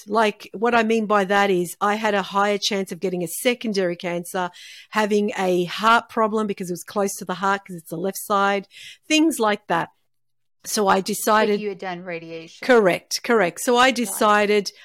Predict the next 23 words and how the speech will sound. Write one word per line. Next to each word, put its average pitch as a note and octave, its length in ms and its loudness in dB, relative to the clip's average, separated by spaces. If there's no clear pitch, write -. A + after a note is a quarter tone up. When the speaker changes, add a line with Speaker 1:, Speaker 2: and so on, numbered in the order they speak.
Speaker 1:
I G#3 120 4
won't G3 380 2
do F3 220 0
it. D#3+ 160 -6
So G#3+ 100 -4
I G3+ 60 2
went G#3+ 180 0
and C#4+ 100 -2
saw C#4+ 180 -2
the A#3+ 120 -2
oncologist F#3 800 -2
and A3 160 0
I G#3+ 80 0
did G3 300 -6
the G#3+ 80 0
same F#3+ 480 -2
thing. B3+ 500 -4
I G#3 320 -2
asked G#3 400 0
the - 80 -8
pros F3+ 540 -4
and G3 120 -6
cons. F3 520 -6